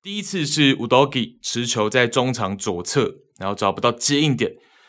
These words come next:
想强行突破 Anthony 的防守，结果球出界，曼联的球。第二次是V D V，Van de Ven 持球，然后面对 Bruno 的施压，想送地面长传给孙兴民，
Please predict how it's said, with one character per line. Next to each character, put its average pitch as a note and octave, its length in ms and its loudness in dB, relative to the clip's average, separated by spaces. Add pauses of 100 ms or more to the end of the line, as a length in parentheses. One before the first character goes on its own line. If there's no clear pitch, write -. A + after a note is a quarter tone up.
(280)
想 A#2+ 220 0
强 D#3 260 2
行 C#3+ 240 0
突 C3 220 -4
破 C3+ 240 4
Anthony C3 360 2
的 G#2 60 -2
防 G#2 300 0
守， F#2+ 380 0 (100)
结 A2+ 140 -2
果 A2 100 2
球 G#2 260 -2
出 D3+ 300 -2
界， D3 300 0 (380)
曼 C#3 160 2
联 G2 120 0
的 F2+ 80 -4
球。 - 240 -8 (1400)
第 G3+ 100 4
二 F3 100 8
次 D#3+ 240 2
是 C#3+ 240 2
V D3+ 160 -2
D F3 100 0
V，Van - 1300 -2
de C#3 80 4
Ven D3 360 2
持 - 300 0
球， A2 540 2
然 G#2+ 140 0
后 A#2+ 80 6
面 C3 240 2
对 B2+ 140 4
Bruno C3 360 2
的 G#2+ 80 -2
施 A#2+ 360 -2
压， A#2+ 380 4 (340)
想 A#2 240 0
送 E3 240 0
地 F#3+ 200 2
面 D3+ 220 4
长 B2+ 320 0
传 A2+ 300 0
给 G#2 280 2
孙 B2+ 240 -2
兴 C3+ 120 2
民， F#2+ 260 0